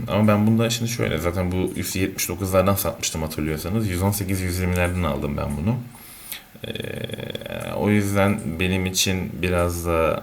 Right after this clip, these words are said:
e, çok bir problem yok. Ama yine de tabii bunu satamayan arkadaşlar var, buralardan alanlar var.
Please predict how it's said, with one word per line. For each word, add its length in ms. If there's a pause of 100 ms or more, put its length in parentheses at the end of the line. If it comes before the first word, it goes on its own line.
(140)
e, 220
çok 260
bir 140
problem 500
yok. 200 (240)
Ama 360 (1200)
yine 180
de 100
tabii 260
bunu 160
satamayan 420
arkadaşlar 440
var, 160
buralardan 300
alanlar 400
var. 320